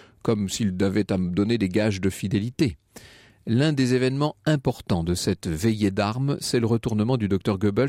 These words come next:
Le vingt-neuf, il est arrivé à Bad Godesberg par avion spécial et il a signalé au Führer, ce qui était faux du reste, que bravant l'ordre de départ en permission, la S A berlinoise venait de se mettre en état d'alerte.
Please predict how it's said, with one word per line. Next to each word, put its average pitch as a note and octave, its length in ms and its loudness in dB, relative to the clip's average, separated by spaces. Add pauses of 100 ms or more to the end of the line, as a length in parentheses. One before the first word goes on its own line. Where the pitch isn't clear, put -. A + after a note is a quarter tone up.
Le A#2 100 2
vingt-neuf, A#2 500 0
il A2+ 60 0
est G#2+ 120 -2
arrivé A2 420 0
à G#2 120 -2
Bad G#2+ 200 0
Godesberg G#2+ 540 0 (160)
par C3 260 0
avion G#2 300 0
spécial C#3+ 560 0
et D3+ 80 4
il D#3+ 120 2
a F3 60 2
signalé E3 380 2
au D#3+ 80 4
Führer, F#3+ 360 0 (320)
ce - 100 -18
qui A#2+ 80 0
était G3+ 160 2
faux B2 200 0
du F#2+ 100 -2
reste, F2 280 -2 (320)
que - 80 0
bravant G3+ 480 2
l'ordre D3+ 440 2
de A#2 120 0
départ C3+ 400 -2
en A2 80 0
permission, A#2 640 0
la C3 220 2
S E3+ 180 0
A C4 100 2
berlinoise C#3 680 -2 (320)
venait E3 340 2
de E3 80 2
se C#3+ 160 0
mettre D#3+ 280 -2
en B2 60 0
état C3+ 240 2
d'alerte. A2 540 -2